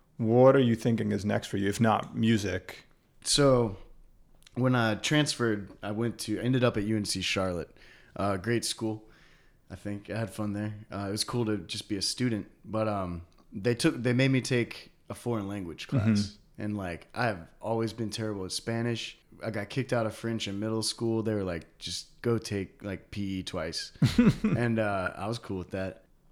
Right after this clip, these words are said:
Speaker 1: That is a, that is a failure of the system right there.
Speaker 2: <laughs> I mean, maybe.
Speaker 1: Get out of our face, kid.
Speaker 2: <laughs>
Speaker 1: Just go run
Speaker 2: I mean,
Speaker 1: around
Speaker 2: I
Speaker 1: some
Speaker 2: guess
Speaker 1: more.
Speaker 2: I was really nice and they liked me, so they let me do a double P E. Yeah, I never wanted to take German. So I end up taking, uh, Japanese.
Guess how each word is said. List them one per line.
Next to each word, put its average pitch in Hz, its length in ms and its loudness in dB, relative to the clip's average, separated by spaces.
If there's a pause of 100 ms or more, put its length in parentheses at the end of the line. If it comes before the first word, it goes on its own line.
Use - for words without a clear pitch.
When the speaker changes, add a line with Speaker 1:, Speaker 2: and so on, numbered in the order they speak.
(120)
Speaker 1:
That 117 160 4
is 107 120 4
a, 107 140 4
that 123 160 6
is 110 100 6
a 107 120 8
failure 104 440 6
of 98 80 2
the 98 60 0
system 101 440 -2
right 90 160 0
there. 98 460 4
Speaker 2:
<laughs> - 40 2
I 233 520 12
mean, 190 220 10
maybe. 160 380 10
Speaker 1:
Get 143 200 6
out 135 140 12
of 117 80 10
our 110 100 10
face, 107 360 4
kid. 165 360 10
Speaker 2:
<laughs> - 20 6
Speaker 1:
Just 127 160 -2 (100)
go 113 260 6
run 101 240 6
Speaker 2:
I 160 40 12
mean, 175 220 12
Speaker 1:
around 170 40 12
Speaker 2:
I 165 100 12
Speaker 1:
some 160 80 6
Speaker 2:
guess 170 180 10
Speaker 1:
more. 170 100 10
Speaker 2:
I - 40 12
was 143 120 4
really 139 200 8
nice 123 360 6
and 117 100 2
they 113 80 2
liked 113 340 2
me, 104 100 -2
so 101 240 -4
they 98 140 -2
let 98 180 -2
me 98 80 -6
do 95 340 -4
a 90 160 -4
double 98 320 -4
P 101 140 -8
E. 101 240 -4 (500)
Yeah, 123 220 2
I - 40 2
never 120 280 0
wanted 113 320 0
to 110 120 -12
take 104 180 -2
German. 113 580 2
So 127 240 6
I 120 80 6
end 139 160 8
up 135 140 6
taking, 117 600 4
uh, 82 260 -2
Japanese. 101 840 0